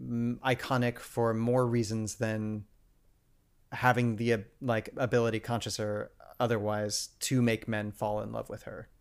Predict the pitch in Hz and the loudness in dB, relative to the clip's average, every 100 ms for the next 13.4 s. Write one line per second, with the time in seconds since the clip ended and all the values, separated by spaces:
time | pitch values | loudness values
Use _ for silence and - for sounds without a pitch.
0 | _ - - 139 143 147 147 139 - _ | _ -12 -2 2 2 4 2 0 -2 _
1 | _ _ _ _ _ _ - 139 135 131 | _ _ _ _ _ _ -8 2 4 4
2 | 147 127 120 101 107 120 - 117 117 110 | 2 2 4 2 2 -6 -10 -2 2 4
3 | 107 95 - - _ _ - 120 127 123 | 2 0 -4 -6 _ _ -4 2 4 6
4 | 120 117 - 107 113 110 120 - 120 107 | 4 0 -6 -6 -4 -2 -2 -2 -2 -2
5 | 107 - - 101 101 127 147 143 _ _ | -2 -2 0 0 2 0 -2 -10 _ _
6 | _ _ - 123 113 110 107 104 107 - | _ _ -2 2 4 4 2 -2 -4 -6
7 | - 131 113 - 139 139 127 - - _ | 0 2 2 2 2 4 4 0 -4 _
8 | _ _ _ _ - - 196 180 - 135 | _ _ _ _ -16 -2 0 0 0 2
9 | 180 120 - 127 147 185 131 151 147 139 | 2 2 -2 4 6 6 4 2 4 4
10 | 107 113 123 120 117 113 107 117 107 - | 6 6 6 6 4 0 0 -2 -2 -2
11 | 110 104 104 110 120 113 120 104 117 107 | -2 0 0 0 0 0 -2 0 2 2
12 | 104 110 117 - 131 123 120 - 110 107 | 0 -2 -4 0 0 0 -2 -4 -4 -2
13 | 117 104 120 | -2 -2 -2